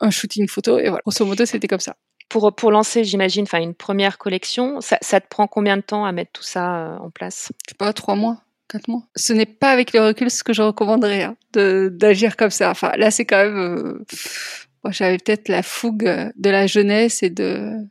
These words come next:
Speaker 1: de, de, du manque d'expérience, je ne sais pas, mais <laughs>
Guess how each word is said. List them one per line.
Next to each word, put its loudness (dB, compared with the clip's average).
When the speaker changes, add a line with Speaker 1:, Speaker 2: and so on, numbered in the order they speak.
Speaker 1:
de, 8
de, -4
du -4
manque 4
d'expérience, 2
je 2
ne 2
sais 0
pas, 4
mais 6
<laughs> -4